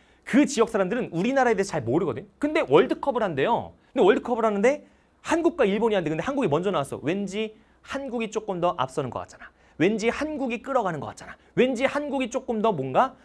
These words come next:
잘 갖춰진 것 같잖아. 그런 이미지를 보여주는 정말 신의 한 수였다. 실제 경제 유발 효과나 이런 것들 맨 마지막에 얘기하겠지만 그런 거에서 요런 거에 대한 효과도 있었다라고 합니다. 실제로 이 신의 한 수였죠. 아무튼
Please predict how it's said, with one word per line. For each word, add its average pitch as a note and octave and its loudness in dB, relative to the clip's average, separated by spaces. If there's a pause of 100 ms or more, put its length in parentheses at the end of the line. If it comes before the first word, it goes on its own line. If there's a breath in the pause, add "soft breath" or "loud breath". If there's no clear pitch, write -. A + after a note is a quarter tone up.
잘 F#3 2
갖춰진 A#3+ -4
것 G#3+ 4
같잖아. D3 2
그런 F3+ -2
이미지를 F#3+ -2
보여주는 C#3 -2
정말 C#3 -4 (160)
신의 A3 -4
한 F#3+ -2
수였다. E3+ -6
실제 F#3+ -4
경제 F#3+ -4
유발 D#3 -2
효과나 E3 -2
이런 C3 -2
것들 C#3+ -6
맨 C#4 -2
마지막에 D3+ -2
얘기하겠지만 A2 -4 (220 loud breath)
그런 F3 4
거에서 D#3 0 (320 soft breath)
요런 D#3+ 2
거에 B2 2
대한 C#3 -6
효과도 F3 -4
있었다라고 C#3+ -8
합니다. G#2+ -14 (240)
실제로 A#2+ -6 (180 soft breath)
이 D#3 -10
신의 G#3+ -4
한 D#3 -2
수였죠. C#3 -8 (240)
아무튼 G#3+ 0